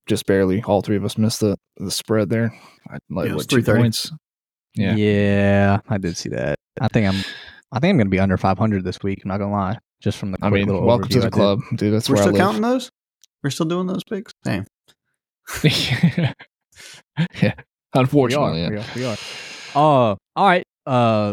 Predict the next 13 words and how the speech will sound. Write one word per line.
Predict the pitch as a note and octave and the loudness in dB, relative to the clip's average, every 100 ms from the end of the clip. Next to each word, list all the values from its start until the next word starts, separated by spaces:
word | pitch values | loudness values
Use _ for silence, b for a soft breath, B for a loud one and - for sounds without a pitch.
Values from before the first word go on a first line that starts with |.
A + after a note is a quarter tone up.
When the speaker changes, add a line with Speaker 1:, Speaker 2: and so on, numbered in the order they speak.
| - | -4
Speaker 3:
another | C#3+ D3 F#3+ | 0 4 4
crazy | - C3+ B2 | 4 2 4
game, | A#2+ B2 C3 | 2 2 2
which | A2+ - | 0 -4
I'm | - B2 B2 _ | -12 -12 -12 _
just, | - - | -16 -16
God, | - - | -14 -16
I | - | -16
was | - | -12
so | - G2+ | -4 -4
mad | - - D#2 | -4 -10 -8
at, | D2+ D#2+ | -8 -8
man. | C#2+ C2+ | -10 -10